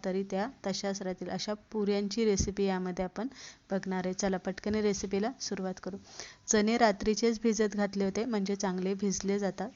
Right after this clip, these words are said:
नंतर ना चणे स्वच्छ धुवून एक चमच्याभर मीठ घालायचं, हलवून घ्यायचं आणि कुकरला पहिली एक शिट्टी झाली की गॅस बारीक करून दहा मिनटं बारीक गॅसवरती शिजून घ्यायचा, म्हणजे चणे मऊसूत शिजतात. मसाला बनवून घेऊ आता.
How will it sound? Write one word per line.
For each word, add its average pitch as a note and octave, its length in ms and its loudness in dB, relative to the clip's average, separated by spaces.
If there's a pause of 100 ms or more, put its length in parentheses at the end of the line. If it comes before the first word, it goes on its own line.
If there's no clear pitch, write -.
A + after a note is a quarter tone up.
नंतर G3 260 0
ना A3 140 2
चणे G#3 340 2
स्वच्छ G3+ 340 0
धुवून G#3 260 0
एक G3 220 0
चमच्याभर F#3+ 560 0
मीठ G3 280 2
घालायचं, G3 480 0
हलवून G3+ 380 -2
घ्यायचं G3 320 -2 (440)
आणि G3 180 0
कुकरला G3+ 640 0 (180)
पहिली G#3 400 4
एक A3+ 200 2
शिट्टी A3 400 0
झाली G#3 300 4
की G#3+ 160 -4
गॅस G3+ 300 0
बारीक F#3+ 280 2
करून G3+ 280 -4
दहा G3 280 0
मिनटं F#3+ 400 0 (500)
बारीक G3+ 320 4
गॅसवरती G3+ 420 0
शिजून G#3 360 0
घ्यायचा, F#3+ 280 0
म्हणजे F#3+ 280 0
चणे G3 340 0
मऊसूत F#3+ 500 0 (220)
शिजतात. F3+ 420 -2 (220)
मसाला G#3+ 360 4
बनवून G#3 300 2
घेऊ G#3+ 180 4
आता. G#3+ 320 2